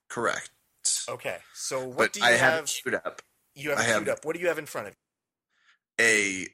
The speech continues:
Speaker 1: rather heavy-looking C B Dalloway staring into Lyoto Machida's eyes.
Speaker 2: All right, do me a favor. Go ahead and press play on that highlight package. Um,
Speaker 1: Yeah.
Speaker 2: and as you do,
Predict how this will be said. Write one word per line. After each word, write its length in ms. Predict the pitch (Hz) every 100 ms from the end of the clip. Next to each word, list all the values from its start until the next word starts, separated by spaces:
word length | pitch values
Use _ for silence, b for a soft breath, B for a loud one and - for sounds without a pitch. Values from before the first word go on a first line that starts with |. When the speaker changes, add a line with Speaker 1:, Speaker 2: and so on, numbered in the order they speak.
| _ -
Speaker 1:
rather 380 | 120 165 127 90
heavy-looking 760 | 110 117 98 92 101 92 90
C 240 | - - 107
B 160 | 92
Dalloway 880 | 90 98 101 80 80 78 73 76 73 _ -
staring 420 | - - 107 101 _ _ - 104 98 95
into 640 | 76 101 90 98 95 87 78
Lyoto 360 | 87 87 90 85
Machida's 600 | 87 - 87 67 58 -
eyes. 640 | 71 53 - - - - -
Speaker 2:
All 80 | 113
right, 200 | 107 -
do 140 | 135
me 100 | 135
a 40 | 143
favor. 340 | 151 143 165
Go 280 | 151 123 135
ahead 180 | 147 139
and 160 | 131
press 300 | - 120 113
play 420 | - - 107 107 107
on 140 | 117
that 140 | 113
highlight 540 | - - 170 87 98 -
package. 480 | 90 87 117 156 - B B B 123
Um, 340 | 117 120 120
Speaker 1:
Yeah. 160 | 127 135 127 120 _ _ B 131
Speaker 2:
and 100 | 139
as 160 | 139
you 80 | 147
do, 500 | 123 214 208 185